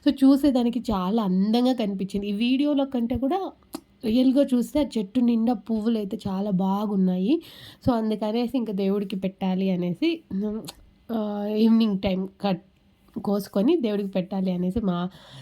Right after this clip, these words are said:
చెప్తూ ఉంటే, ఇంకా అక్కడికి వెళ్ళాను. So, చూస్తుంటే మాత్రం ఫుల్లు చెట్టు నిండా, ఆహ్, పువ్వులు బాగా పూసేసాయన్నమాట. And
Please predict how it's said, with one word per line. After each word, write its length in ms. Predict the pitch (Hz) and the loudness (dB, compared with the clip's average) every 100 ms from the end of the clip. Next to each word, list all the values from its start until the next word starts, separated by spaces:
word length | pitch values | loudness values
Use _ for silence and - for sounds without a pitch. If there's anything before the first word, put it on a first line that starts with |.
| - | -6
చెప్తూ 340 | - - - 269 | -4 -4 0 2
ఉంటే, 220 | 247 226 | 2 2
ఇంకా 240 | 285 247 208 196 196 | 2 2 2 2 2
అక్కడికి 360 | 185 - 190 180 | 0 0 -2 2
వెళ్ళాను. 420 | 190 202 226 208 254 | 2 2 0 2 0
So, 140 | 247 196 | 0 -8
చూస్తుంటే 720 | - 226 247 - 262 233 220 | -6 -2 -2 -2 0 0 0
మాత్రం 320 | 208 202 226 233 | -2 -4 -4 -4
ఫుల్లు 420 | 220 226 247 277 226 | -4 -2 -2 -2 -2
చెట్టు 380 | 196 196 - 262 | -4 -4 -2 0
నిండా, 340 | 240 233 226 240 - - - _ | 0 0 -2 -6 -10 -20 -20 _
ఆహ్, 240 | 208 190 185 185 _ | 0 2 0 -2 _
పువ్వులు 380 | - 220 226 208 196 190 - - | -4 0 2 0 -4 -8 -16 -4
బాగా 260 | 185 185 202 | -2 0 -2
పూసేసాయన్నమాట. 920 | 202 202 214 208 185 170 170 180 170 240 339 - - - - - - - _ _ - _ | -2 0 0 -2 -4 -4 -4 -6 -2 -2 -2 -6 -20 -20 -20 -20 -20 -20 _ _ -20 _
And 180 | 240 226 | 2 4